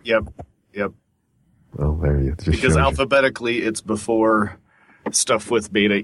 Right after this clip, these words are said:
Speaker 1: even though release-wise, it's after.
Speaker 2: There you go. Well, anyway,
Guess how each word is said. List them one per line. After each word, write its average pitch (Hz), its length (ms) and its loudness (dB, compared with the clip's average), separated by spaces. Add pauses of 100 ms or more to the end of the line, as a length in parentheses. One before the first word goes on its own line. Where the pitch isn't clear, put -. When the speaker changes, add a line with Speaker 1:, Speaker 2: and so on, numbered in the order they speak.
Speaker 1:
even 98 200 -2
though 95 180 0
release-wise, 90 960 -2 (320)
it's - 160 -12
after. 85 460 -4 (420)
Speaker 2:
There 73 180 2
you 73 160 4
go. 64 320 0 (560)
Well, 104 160 2
anyway, 107 460 2